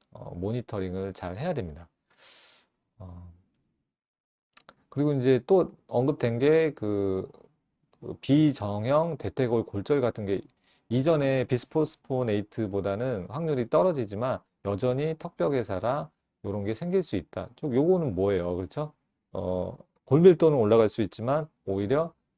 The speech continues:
골질이 떨어져가지고 이런 부작용이 생길 수 있다는 거죠. 그래서, 어, 꼭 필요한 환자들에게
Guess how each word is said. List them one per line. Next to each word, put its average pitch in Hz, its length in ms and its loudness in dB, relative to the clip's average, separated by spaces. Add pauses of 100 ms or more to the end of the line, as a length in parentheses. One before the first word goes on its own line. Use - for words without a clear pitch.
(140)
골질이 123 600 0
떨어져가지고 143 800 -2
이런 92 380 -6
부작용이 117 500 -2
생길 160 240 -6
수 104 180 -8
있다는 95 400 -6
거죠. 95 320 -10
그래서, 87 320 -10 (500)
어, 82 320 -12
꼭 170 240 -2
필요한 127 520 0
환자들에게 117 800 -6